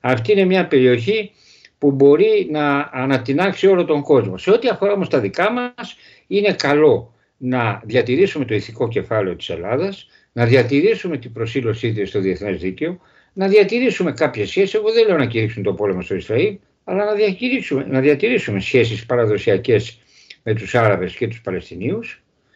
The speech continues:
Είναι προς το εθνικό μας συμφέρον. Ε, γιατί,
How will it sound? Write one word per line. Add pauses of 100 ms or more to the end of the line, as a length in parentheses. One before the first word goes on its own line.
(120)
Είναι
προς
το
εθνικό
μας
συμφέρον. (840)
Ε, (1080)
γιατί,